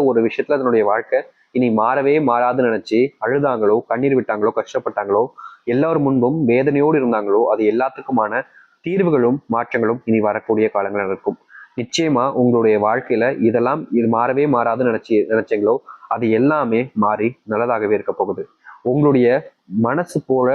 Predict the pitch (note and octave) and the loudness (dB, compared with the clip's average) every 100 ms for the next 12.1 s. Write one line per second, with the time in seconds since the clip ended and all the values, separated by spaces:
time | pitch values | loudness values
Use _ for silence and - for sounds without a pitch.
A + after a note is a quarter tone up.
0 | - A2+ A2 G#2+ G#2 G#2 B2 - G#2+ B2 | 0 0 2 2 2 0 0 -2 0 0
1 | D3 _ _ A2+ A2+ C3 B2+ G#2 A2 - | -6 _ _ -10 -2 -2 -2 -2 -2 -4
2 | _ _ _ B2 C3 A#2+ G#2+ G#2 G2 A2+ | _ _ _ -2 0 0 0 0 0 -4
3 | - A2+ G#2 G2 G2+ - G2+ G#2 G2 F#2+ | 0 2 2 0 -2 -2 0 0 -2 -4
4 | F#2+ G2 - _ _ _ - B2 - - | 0 -2 -2 _ _ _ -8 -6 -6 -10
5 | _ _ - C#3+ C#3+ C3+ C3+ F3 E3+ D#3 | _ _ -4 0 0 -2 -2 0 0 0
6 | D3+ C#3 B2 G#2+ G#2+ G#2+ A#2 C#3 - A#2 | 0 0 2 2 0 -2 -2 -2 0 2
7 | A#2+ A#2 B2+ C3+ B2 G#2+ G#2+ G2+ A#2+ G#2+ | 2 0 0 0 0 -2 -2 0 0 0
8 | - A#2+ G#2+ G2+ G2+ F#2+ E2+ G#2 G2 - | -2 -6 -4 -2 -2 -2 -6 -4 -4 -4
9 | G2 G2+ - - _ - A#2 B2 A2+ A#2+ | -6 -10 -18 -20 _ -10 -8 -8 -4 -4
10 | D#3+ A#2+ A2+ B2+ C3 C3 B2 C3+ B2 A2+ | -4 -4 -2 -2 -2 -2 -2 -2 -2 0
11 | G#2 A#2 A2+ B2+ A2+ G#2+ A#2 A2+ G#2 G#2+ | 0 0 0 0 0 -2 0 -2 -2 -2
12 | C#3 | -4